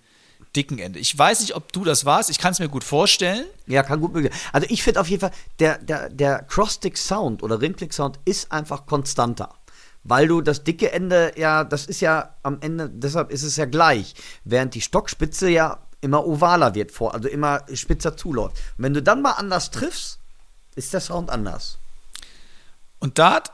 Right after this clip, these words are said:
Speaker 1: natürlich auch, äh, jemand mal, war jemand mal clever und wahrscheinlich schon viele andere auch, aber der hat's dann, äh, in einem Stick rausgebracht. Olli Rubo, unser lieber Kollege Olli Rubo aus Frankfurt,
Speaker 2: Ja.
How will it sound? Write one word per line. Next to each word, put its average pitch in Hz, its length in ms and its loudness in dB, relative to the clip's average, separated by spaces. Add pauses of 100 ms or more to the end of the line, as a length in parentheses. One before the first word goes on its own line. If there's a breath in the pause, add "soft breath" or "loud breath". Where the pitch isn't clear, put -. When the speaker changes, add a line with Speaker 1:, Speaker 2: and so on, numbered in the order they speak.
(100)
Speaker 1:
natürlich 165 540 2
auch, 160 320 4
äh, 139 160 4
jemand 139 280 0
mal, 123 320 2
war 139 120 8
jemand 180 260 0
mal 120 100 0
clever 143 400 4
und 165 80 0
wahrscheinlich 139 300 0
schon 127 140 -2
viele 143 240 0
andere 117 300 0
auch, 160 240 2
aber 123 220 0
der 120 200 -2
hat's - 160 0
dann, 123 280 -2
äh, 113 180 -4
in 120 120 -8
einem 120 220 -6
Stick - 340 0
rausgebracht. 117 760 -2
Olli 190 220 2
Rubo, 156 380 0
unser 147 220 2
lieber 160 200 0
Kollege 127 460 -2
Olli 127 160 -4
Rubo 131 400 -4
aus 196 180 0
Frankfurt, 170 680 2
Speaker 2:
Ja. - 60 -20